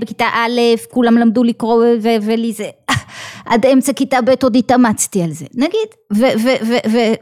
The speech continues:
וכל דבר לקח לי יותר זמן, אבל לא התייאשתי. מכירים את, את, את, את, את ההבדל בין המוכשרים מאוד, שככה מדלגים על הכל, ואלה שמההתחלה זה בעבודה קשה?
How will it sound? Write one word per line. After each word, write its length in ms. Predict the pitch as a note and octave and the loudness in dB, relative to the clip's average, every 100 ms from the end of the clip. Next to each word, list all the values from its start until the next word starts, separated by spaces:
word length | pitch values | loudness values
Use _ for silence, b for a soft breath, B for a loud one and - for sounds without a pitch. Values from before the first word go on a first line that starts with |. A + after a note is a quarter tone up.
| G#3+ | -4
וכל 240 | - C#4+ | 0 0
דבר 280 | C4 B3 C4+ | 2 0 0
לקח 360 | B3+ B3 A#3 B3+ | 0 -2 -2 0
לי 60 | |
יותר 340 | A3 G#3+ A#3 G#3+ | 0 2 0 2
זמן, 380 | G3+ G#3 B3+ D#4 | 4 4 4 2
אבל 160 | A#3 B3 | 2 2
לא 80 | C#4+ | 2
התייאשתי. 760 | E4+ D#4 C4+ A#3+ G#3+ - - - _ b b b b _ _ _ - | 0 -2 0 -2 -4 -10 -12 -14 _ b b b b _ _ _ -2
מכירים 340 | G#3 A#3+ B3+ | 0 2 2
את, 140 | D#4+ - | 0 0
את, 140 | - - B3+ | -2 0 0
את, 140 | A#3+ B3 | 0 -2
את, 160 | A#3 - A#3 | -2 -2 -2
את 120 | A#3 B3 | 0 0
ההבדל 460 | A#3+ G#3 B3+ C4 A3+ | 0 0 0 0 2
בין 180 | A#3+ | 2
המוכשרים 920 | A#3+ A#3 A#3 - - - B3+ G#3+ C4 | 4 4 4 2 -2 -2 -2 0 2
מאוד, 340 | D4 C#4+ D4 C#4 | 4 4 2 0
שככה 400 | B3+ B3 G#3+ - - B B B B | -4 -6 -6 -6 -6 B B B B
מדלגים 800 | A3+ B3 F#3+ A#3 A3 F#3 C#4 C#4+ | 4 4 2 0 0 2 2 4
על 100 | C#4 | 2
הכל, 360 | - C#4+ D4 C4 | 0 2 2 2
ואלה 520 | G#3 - C4 C#4 D#4+ F4 E4+ | -2 0 2 2 2 0 -4
שמההתחלה 800 | - C4 C4 D4 C#4+ - C4 C#4 | -2 2 4 2 0 -2 -2 0
זה 120 | C#4 | 0
בעבודה 460 | A#3 G#3+ F#3 F#3+ G3+ | 0 0 0 0 -2
קשה? 300 | G#3 F#3+ - | -2 -8 -8